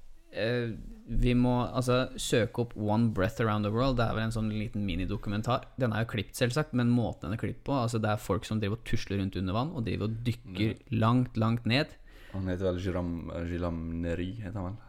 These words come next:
Speaker 2: Han er en sånn, eh, franskmann som har vært, han har dykket til hundre og tjueseks meter.
Speaker 1: Men
Speaker 2: Så
Speaker 1: hvordan, hvordan funker det, Martin?
Speaker 2: Ja.
Speaker 1: Hvordan, hvordan funker fridykking? Fordi jeg har dykket etter en,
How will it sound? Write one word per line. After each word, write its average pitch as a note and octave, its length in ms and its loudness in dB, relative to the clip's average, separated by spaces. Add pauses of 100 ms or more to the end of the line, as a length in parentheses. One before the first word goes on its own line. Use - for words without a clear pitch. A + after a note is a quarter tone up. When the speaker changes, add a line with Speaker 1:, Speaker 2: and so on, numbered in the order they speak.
(100)
Speaker 2:
Han F#2 180 -4
er F2+ 100 -2
en F2 80 -4
sånn, F2+ 300 -4
eh, E2 260 -6
franskmann F2+ 460 -4
som F2+ 120 -6
har F2 180 -4
vært, - 200 -14 (240)
han F2 100 -6
har E2+ 180 -4
dykket E2+ 280 -6
til F2 100 -6
hundre F2 160 -4
og E2+ 60 -10
tjueseks F2 340 -8
meter. D2+ 300 -6 (1200)
Speaker 1:
Men C#3+ 140 6
Speaker 2:
Så - 40 2
Speaker 1:
hvordan, C3 300 4
hvordan D3 240 2
funker - 580 0
det, G2+ 140 -4
Martin? G#2 300 -6 (880)
Speaker 2:
Ja. F#3+ 60 -4
Speaker 1:
Hvordan, C#3 300 4
hvordan B2+ 260 4
funker G#2+ 320 0
fridykking? G2 440 -4
Fordi A#2 320 2
jeg A2+ 200 4
har C#3+ 140 4
dykket A2+ 480 0
etter A2+ 200 0
en, A2+ 160 2